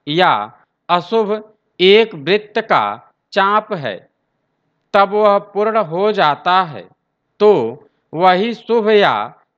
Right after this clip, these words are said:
सुंदर हो जाता है। शीर्षक है आलोचना। यह समाधान भविष्य की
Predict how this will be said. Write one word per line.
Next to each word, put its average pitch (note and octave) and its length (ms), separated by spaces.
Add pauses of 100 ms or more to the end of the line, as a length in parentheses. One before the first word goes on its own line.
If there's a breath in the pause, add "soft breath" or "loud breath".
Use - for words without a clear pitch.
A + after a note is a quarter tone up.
(140)
सुंदर G#3+ 420
हो F#3+ 300
जाता E3 480
है। C3+ 200 (1900)
शीर्षक F3 380 (120)
है A#2+ 300 (260)
आलोचना। F3 840 (1400)
यह G#3 320
समाधान E3 1000 (340)
भविष्य F#3 560
की G#3+ 340